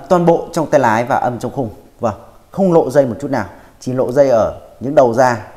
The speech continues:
như củ phanh đây, hay dây ở phía sau cùi đề này, anh chị nhé. Lốp Continental Ultra Sport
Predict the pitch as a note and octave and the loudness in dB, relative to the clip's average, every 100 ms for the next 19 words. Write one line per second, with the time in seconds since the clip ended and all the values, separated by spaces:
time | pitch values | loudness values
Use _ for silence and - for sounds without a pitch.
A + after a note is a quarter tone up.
0 | - A2+ A#2+ A2+ - B2 A#2 B2 A#2+ - | -12 -10 -10 -10 -6 -2 0 0 0 -6
1 | - - C#3 C3 C3+ C#3 A2 G2+ - - | -20 -12 -6 0 2 2 0 -8 -20 -20
2 | - - A2+ G#2+ A#2+ - C3 B2 A#2+ G#2+ | -20 -4 -4 -2 -4 0 0 2 2 2
3 | G2+ G#2 A2+ A#2+ C3+ C#3 - - - - | -2 -6 -6 -6 -6 -8 -10 -20 -20 -2
4 | E3+ A#3 G3 - E3+ D#3+ C#3+ B2 G2 - | 2 2 2 2 2 4 4 4 0 -6
5 | - - _ - D#3+ D#3+ C3+ D#3 D#3+ | -18 -20 _ -2 2 2 0 2 2